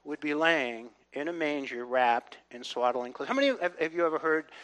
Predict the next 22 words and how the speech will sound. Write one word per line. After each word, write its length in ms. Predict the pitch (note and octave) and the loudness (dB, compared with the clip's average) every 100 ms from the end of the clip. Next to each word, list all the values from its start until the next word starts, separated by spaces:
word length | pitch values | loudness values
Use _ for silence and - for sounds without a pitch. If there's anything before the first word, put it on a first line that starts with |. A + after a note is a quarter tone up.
| - _ - | -20 _ -4
about 460 | C#3 C#3+ C#3 C3+ | 6 10 10 8
them 300 | D3+ C#3 C3 - | 2 2 0 2
actually 600 | D3 D3 D3+ - D#3 C#3 - | 4 6 4 -2 -2 -2 -4
wrapping 600 | A2+ A#2+ D3 D#3 F3+ F3+ G3 _ _ | 2 6 6 6 -4 -4 -8 _ _
the 100 | C3+ | -8
lambs? 680 | B2 B2+ C3+ D#3 F#3+ G3+ - - | -2 2 2 2 0 -8 -12 -10
Have 100 | D3 | -4
you 60 | |
heard 140 | E3 A3+ | -2 -2
that 100 | B3+ | -4
before? 340 | - C4+ B3 - - - _ _ _ | -6 -8 -8 -10 -20 -20 _ _ _
Very 240 | - F#3 C#4 | 0 0 0
few. 440 | - F3 C4+ C#4 - _ _ _ _ _ _ _ - | -6 -8 -8 -8 -14 _ _ _ _ _ _ _ -10
I 100 | C#3+ | -8
just, 200 | G3 - | -8 -10
again, 220 | - F#3+ | -6 -6
discovered 480 | D3 - F#3 G#3 D#3+ | -6 -6 -4 -2 -4
this 140 | A2 - | -8 -10
for 120 | B2+ | -10
the 80 | B2 | -10
first 320 | - C#3+ - | -8 -8 -4
time. 240 | E3+ D#3 | -6 -6